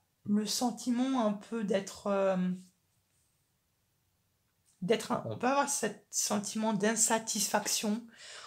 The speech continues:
on peut avoir ce sentiment d'être, euh,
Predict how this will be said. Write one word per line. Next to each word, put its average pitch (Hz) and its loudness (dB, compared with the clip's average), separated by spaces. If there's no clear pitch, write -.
on 202 -4
peut 247 2
avoir 247 2
ce 208 -2
sentiment 226 0
d'être, 196 -2
euh, 185 4